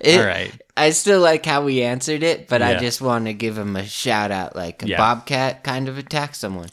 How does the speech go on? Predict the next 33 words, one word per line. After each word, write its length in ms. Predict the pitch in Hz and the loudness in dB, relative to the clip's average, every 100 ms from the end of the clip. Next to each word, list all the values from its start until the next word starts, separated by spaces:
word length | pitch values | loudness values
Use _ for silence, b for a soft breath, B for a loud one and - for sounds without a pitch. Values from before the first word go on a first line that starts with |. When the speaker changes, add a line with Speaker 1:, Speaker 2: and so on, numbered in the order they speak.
| _ | _
Speaker 2:
Yeah, 220 | 117 98 - _ _ _ - | -2 -2 -4 _ _ _ -8
don't 160 | 113 113 | -4 -4
approach 360 | - 92 - | -4 -6 -6
'em. 180 | 92 95 - _ | -12 -12 -16 _
They 100 | 101 | -6
can 100 | 127 | -2
Speaker 1:
All 60 | 117 | -2
right. 60 | 90 | -4
Speaker 2:
attack 180 | - - | -12 -18
you. 140 | - - B B B B B | -20 -20 B B B B B
Speaker 1:
So 560 | - 135 120 113 110 110 | -2 2 2 0 -2 -6
Speaker 2:
Listener 300 | 104 - 120 | -6 -4 -4
questions. 540 | 127 120 - 135 - - _ _ _ _ | -2 -4 -6 -10 -12 -20 _ _ _ _
Speaker 1:
let's 240 | 120 127 - | -6 -4 -4
get 220 | 147 - | -4 -2
to 100 | 147 | 0
listener 460 | 123 104 - 98 90 | 0 -2 -4 -6 -8
questions. 720 | - - - - - - - _ | -10 -14 -14 -18 -20 -20 -20 _
We're 140 | - 120 | -6 -2
gonna 160 | 139 | -2
start 360 | 131 - 143 107 | -2 0 0 0
with 300 | 131 120 - | -2 -4 -6
two 220 | - 147 | -12 -12
Patreon 760 | 143 143 131 165 151 156 156 127 | -10 -10 -10 -10 -8 -8 -8 -8
or 100 | 120 | -6
three 340 | - 175 180 | -4 -4 -4
Patreon 540 | 151 123 - 107 95 92 | -4 -6 -4 -4 -4 -6
questions. 640 | 87 85 - 113 151 - _ - | -12 -12 -10 -10 -10 -18 _ -4
Speaker 2:
Okay. 160 | 131 - b b | -4 -4 b b
Speaker 1:
So 300 | - 123 110 | -4 -2 -2
first 360 | - 147 147 - | -2 -2 -2 -2
from 180 | 117 - | -6 -4
Allison. 580 | 110 123 135 139 175 | -2 -2 -4 -6 -6